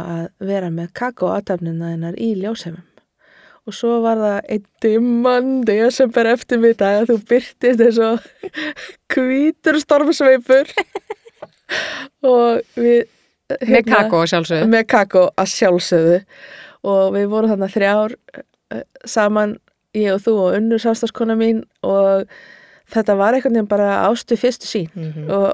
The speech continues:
Speaker 1: og hérna, og einhvern veginn, ég vissi að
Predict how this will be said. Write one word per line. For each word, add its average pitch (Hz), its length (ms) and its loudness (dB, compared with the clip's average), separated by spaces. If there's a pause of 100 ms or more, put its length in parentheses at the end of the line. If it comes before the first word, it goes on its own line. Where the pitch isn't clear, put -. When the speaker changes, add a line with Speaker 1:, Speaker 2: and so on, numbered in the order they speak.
Speaker 1:
og 196 280 -2
hérna, 196 340 -4 (1300)
og 208 220 0
einhvern 208 280 0
veginn, 196 200 0 (380)
ég 233 560 0 (600)
vissi 208 680 0 (1200)
að 196 300 -2